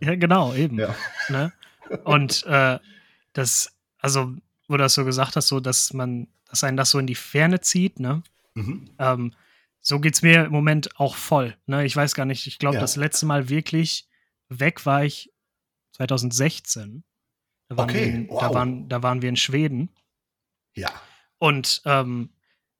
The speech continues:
Speaker 1: seitdem waren das immer hier nur so in Deutschland so ein paar Trips irgendwo hin, ne?
Speaker 2: Mhm.
Speaker 1: Ähm, aber so richtig, richtig weg,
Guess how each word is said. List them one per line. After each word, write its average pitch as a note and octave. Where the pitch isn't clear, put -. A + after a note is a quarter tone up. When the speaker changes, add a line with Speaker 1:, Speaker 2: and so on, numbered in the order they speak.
Speaker 1:
seitdem G3
waren D#3
das D#3
immer F3
hier D3+
nur D3+
so C3
in B2
Deutschland D#3+
so D#3
ein D3
paar D3
Trips -
irgendwo E3
hin, F#3
ne? F3
Speaker 2:
Mhm. -
Speaker 1:
Ähm, B2+
aber C3+
so B2+
richtig, F#3
richtig C3+
weg, E3